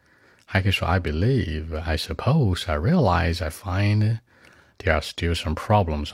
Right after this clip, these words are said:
on it。就是仍然这个机器人还是有些问题的，人不太信任它，是吧？不太信任。We couldn't trust it with a hundred percent，a hundred percent，百分之百的，人们不是百分之百信任它。就说这无人驾驶，是吧？OK。好，那更多文本问题，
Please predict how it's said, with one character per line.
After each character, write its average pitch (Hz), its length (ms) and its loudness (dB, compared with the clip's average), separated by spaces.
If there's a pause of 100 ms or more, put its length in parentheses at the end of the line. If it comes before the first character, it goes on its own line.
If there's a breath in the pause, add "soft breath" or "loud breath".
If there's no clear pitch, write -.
on 78 160 -6
it。 - 180 -20 (140)
就 - 140 -4
是 92 80 -4
仍 90 180 0
然 104 200 4
这 90 80 -2
个 80 200 -4 (120)
机 - 80 -16
器 - 120 -6
人 80 80 0
还 78 120 -2
是 87 80 0
有 78 40 0
些 80 120 0 (120)
问 117 80 6
题 104 160 -2
的， 78 120 -6
人 76 100 -6
不 - 80 -8
太 85 100 -4
信 87 200 -4
任 76 80 -8
它， 78 160 -10
是 80 100 -8
吧？ - 160 -12 (540 loud breath)
不 92 80 2
太 92 160 4
信 76 160 -4
任。 71 180 -8 (480 soft breath)
We 90 100 4
couldn't 82 440 2
trust - 420 0
it 71 80 -6
with 71 360 -4
a 78 160 -2
hundred 80 400 -2
percent，a - 880 -4
hundred 98 340 0
percent， 80 500 -6
百 76 140 -4
分 78 100 -4
之 78 60 -2
百 78 200 -2
的， - 120 -20
人 - 160 -20
们 110 80 -2
不 113 100 0
是 - 100 2
百 110 100 0
分 - 80 -12
之 87 40 -10
百 73 100 -4
信 - 160 -4
任 71 80 -4
它。 80 240 -8 (280 loud breath)
就 - 120 -2
说 98 140 2
这 92 100 2
无 82 80 -2
人 92 120 0
驾 87 160 0
驶， - 120 -6 (160)
是 - 80 -4
吧？ - 140 -8 (120)
OK。 - 300 -6 (920 loud breath)
好， - 260 2
那 113 160 6
更 139 180 4
多 135 220 8
文 85 180 4
本 104 140 6
问 76 140 2
题， 80 280 -4